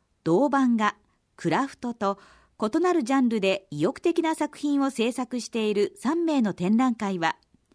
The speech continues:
見る、触る、香りを嗅ぐ、聞くなど、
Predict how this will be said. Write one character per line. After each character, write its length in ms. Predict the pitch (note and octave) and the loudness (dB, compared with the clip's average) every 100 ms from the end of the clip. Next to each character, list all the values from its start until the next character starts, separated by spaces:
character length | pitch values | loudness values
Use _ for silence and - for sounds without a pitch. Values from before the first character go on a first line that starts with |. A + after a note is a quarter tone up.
| _ _ _ _ D3+ | _ _ _ _ 0
見 180 | A3 | 2
る、 200 | A#3 - - _ _ - | 2 0 -6 _ _ -20
触 360 | - D3 F#3+ | -12 -4 -2
る、 200 | A3+ - _ _ _ _ - | 0 -4 _ _ _ _ -8
香 220 | - D3 B3 | -2 2 2
り 180 | D4+ D4 | 2 2
を 120 | C#4 | 0
嗅 200 | C#4 B3 | 0 0
ぐ、 200 | A3+ - _ _ _ _ - | 0 0 _ _ _ _ -18
聞 300 | - - D#4 | -12 -4 -2
く 40 | |
な 140 | D4+ | 0
ど、 240 | G3+ F#3+ | 0 -2